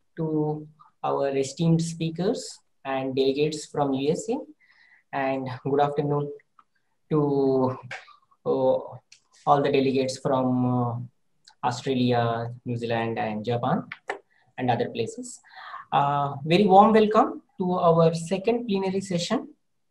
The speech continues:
Uh, this plenary session contains two keynote lectures. One will be given by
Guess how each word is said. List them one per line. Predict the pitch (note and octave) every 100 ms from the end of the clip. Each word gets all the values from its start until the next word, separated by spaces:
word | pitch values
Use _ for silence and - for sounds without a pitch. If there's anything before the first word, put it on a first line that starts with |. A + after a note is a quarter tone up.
| _ _ _ _ _ - - - - - - - -
Uh, | E3+ E3 E3+
this | A#3 B3 - -
plenary | - G#3 G#3 G#3
session | G3+ F#3+ G3+ G3
contains | F#3 F3+ G3 G3 G3
two | - A3 B3+ - _ -
keynote | G3+ G3+ G3
lectures. | G3 - A3+ C4+ - _ _ _ -
One | D#3 F3 G#3 G#3 -
will | F3+ F3
be | E3+
given | E3+ F3+ F3
by | E3+ E3 E3